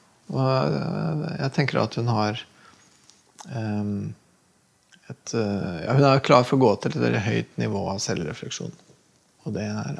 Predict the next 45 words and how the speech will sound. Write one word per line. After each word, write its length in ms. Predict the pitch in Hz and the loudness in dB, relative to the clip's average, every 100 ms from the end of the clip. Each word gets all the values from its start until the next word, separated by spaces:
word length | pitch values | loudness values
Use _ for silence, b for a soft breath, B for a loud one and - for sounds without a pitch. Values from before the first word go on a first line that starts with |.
| - | -6
alltid 500 | 107 - - 113 95 | -6 -6 -6 -4 -2
helt 320 | - - - | -4 -6 -10
superfint. 640 | - - 113 - - 120 120 | -8 -2 -2 -2 -4 -4 0
Det 80 | 120 | 0
er 400 | 117 113 82 123 | 2 0 0 0
en 180 | 120 117 | 2 0
av 220 | - B B B B B B - - | -2 B B B B B B -14 -2
bærebjelkene 800 | 127 117 107 92 101 95 - 113 | 4 4 4 4 2 -2 -2 -2
i 80 | 98 | 0
all 160 | 98 | -2
terapi 400 | 95 113 107 117 | -2 -2 -2 -2
er 240 | 113 110 120 | -2 0 0
selvrefleksjon 720 | 110 104 113 - - 110 107 | 0 -2 -4 -6 -6 -4 -2
og 120 | - | -2
selvinnsikt. 680 | - 92 101 - - - - _ _ _ _ _ _ | 0 -2 -4 -6 -8 -14 -20 _ _ _ _ _ _
Så 160 | - 156 | -6 -2
jeg 140 | 151 | 2
tror, 100 | 143 | 2
jeg 240 | - 147 - | 4 2 4
tror 80 | |
det 140 | 135 123 | 2 2
her 100 | - | 0
kommer 160 | 135 | -4
til 80 | 120 | -2
å 60 | 110 | -4
handle 180 | - 104 | -2 -4
mye 160 | 110 | -4
om 160 | - - | -4 -6
det. 140 | 135 | -8
Det 1200 | - _ _ _ _ _ _ _ _ _ _ _ | -14 _ _ _ _ _ _ _ _ _ _ _
kommer 240 | - 139 127 | -10 -8 -6
til 80 | - | -6
å 160 | 117 | -4
handle 240 | 107 - - | -4 -6 -6
om 0 | |
selvinnsikt. 760 | - - 65 - - - - - _ _ b b b b - | -4 -4 -6 -10 -14 -18 -20 -20 _ _ b b b b -8
Jeg 140 | 127 | -4
tror 160 | 151 131 | 4 4
det 220 | 120 135 | 6 4
som 80 | 131 | 6
blir 100 | 147 | 4
viktig 220 | 147 - | 4 2
for 140 | - 135 | 2 4
hennes 300 | 127 120 - | 4 0 -4
prosess 380 | - 135 - 147 | -4 -4 -2 0